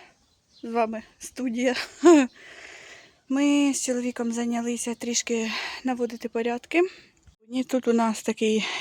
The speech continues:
типа, міні-загашник, тут дрова пиляємо. Це кучка, яку я тільки що переробила. Це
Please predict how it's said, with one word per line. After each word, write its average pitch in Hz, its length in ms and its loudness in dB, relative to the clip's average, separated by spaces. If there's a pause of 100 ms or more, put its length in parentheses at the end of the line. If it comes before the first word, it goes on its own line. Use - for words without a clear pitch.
(120)
типа, 220 220 -4
міні-загашник, 240 840 2
тут 208 180 -6
дрова 302 360 4
пиляємо. 254 640 2 (640)
Це - 180 2
кучка, 240 340 0
яку 233 260 4
я 226 140 4
тільки 220 240 -2
що 220 200 2 (400)
переробила. 220 800 2 (1080)
Це 233 340 0